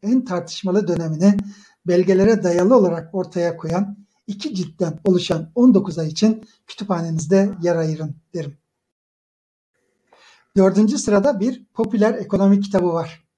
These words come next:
Kitabın adı Boşa Gitmesin. Yazarı bir ekonomist, akademisyen, doçent doktor Orhan Erdem.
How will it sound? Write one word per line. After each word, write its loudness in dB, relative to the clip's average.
Kitabın -2
adı -2
Boşa -4
Gitmesin. -12
Yazarı 0
bir -2
ekonomist, -4
akademisyen, -6
doçent -4
doktor -4
Orhan -4
Erdem. -6